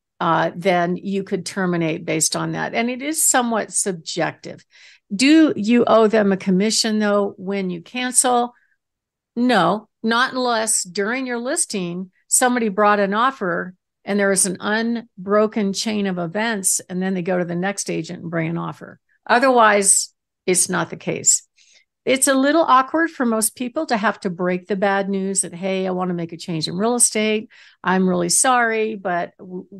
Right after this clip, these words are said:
we're just gonna go separate ways. Will you please send me over termination?" Uh, and they might push back at that point. Um, but make sure you read all the termination documents very carefully. I've had a lot of people have me do that for them just to look over the shoulder and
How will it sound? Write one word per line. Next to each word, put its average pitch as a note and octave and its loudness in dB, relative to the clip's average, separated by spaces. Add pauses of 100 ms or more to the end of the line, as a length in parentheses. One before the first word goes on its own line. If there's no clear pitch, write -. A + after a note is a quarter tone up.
(360)
we're G3 2
just F#3+ 2
gonna F3 0
go E3+ -2
separate - -2
ways. G#3 2
Will F#3 0
you E3 0
please F3+ 0
send E3+ -4
me E3 -4
over D#3+ -10
termination?" F3+ -4 (480)
Uh, F#3+ 2
and B3+ 2
they E4+ 4
might F#4 2
push A3 -2
back F3+ -2 (100)
at F#3 -8
that F3+ -2
point. A3 -4 (560)
Um, G3+ 2
but - 2
make A3+ 0
sure C4+ -4
you B3 -2
read A#3+ -2
all A3 4
the G#3 -4
termination F#3+ -4
documents F#3+ -4
very F3 -2
carefully. F3 -4 (300)
I've D#3+ -8
had F#3 2
a E3+ 2
lot E3+ 4
of E3+ -2
people F3 -2
have E3+ 0
me E3+ 0
do E3+ 0
that E3 -2
for E3 -4
them E3 -8
just D#3+ -6
to E3+ -8
look E3+ -6
over E3 -2
the D#3+ -8
shoulder D#3+ 0
and E3 -10